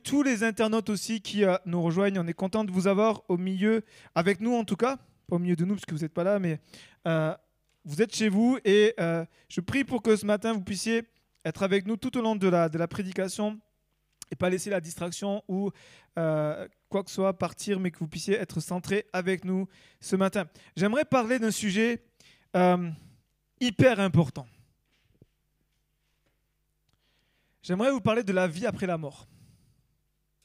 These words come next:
Et tout ce que je vais vous dire est appuyé bibliquement parlant. Il y a plein de fois, je vais vous dire des versets, mais d'autres moments, j'aurai pas le temps de dire les versets, je vais peut-être donner les références,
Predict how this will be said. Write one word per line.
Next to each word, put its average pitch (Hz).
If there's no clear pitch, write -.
Et 180
tout 320
ce -
que 277
je 220
vais 233
vous 190
dire 190
est 185
appuyé 190
bibliquement 180
parlant. 143
Il 165
y 175
a 180
plein 240
de -
fois, 277
je 196
vais 196
vous 180
dire 180
des 180
versets, 165
mais 196
d'autres 196
moments, 208
j'aurai 151
pas 202
le 208
temps 240
de 214
dire 202
les 175
versets, 170
je 180
vais 160
peut-être 175
donner 185
les 180
références, 170